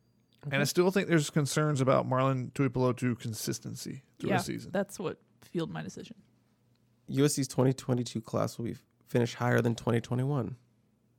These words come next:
Speaker 1: Which is currently eighth?
Speaker 2: Uh, twenty twenty-one is currently eight. Twenty twenty-two is currently seven.
Speaker 1: I'm gonna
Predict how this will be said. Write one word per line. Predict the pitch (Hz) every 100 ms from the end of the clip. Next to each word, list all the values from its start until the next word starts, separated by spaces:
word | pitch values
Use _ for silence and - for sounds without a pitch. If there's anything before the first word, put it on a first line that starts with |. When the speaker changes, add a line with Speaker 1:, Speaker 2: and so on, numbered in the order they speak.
| -
Speaker 1:
Which | 120 120
is | 117
currently | - 127 117 113 -
eighth? | 151 196 - _ _ _ _ _ _ _ _ _ _ _
Speaker 2:
Uh, | 120
twenty | 113 - 110
twenty-one | 113 113 110 110
is | 107
currently | - 107 -
eight. | 120 120 - _ _ _ _ -
Twenty | - 107
twenty-two | 110 107 110
is |
currently | - 113 107
seven. | - - - 120 117 - _ _ _ _ _ _ _ _ _ _ _ _ _ _ _ _ _ _ _ -
Speaker 1:
I'm | 147
gonna | 156 156 147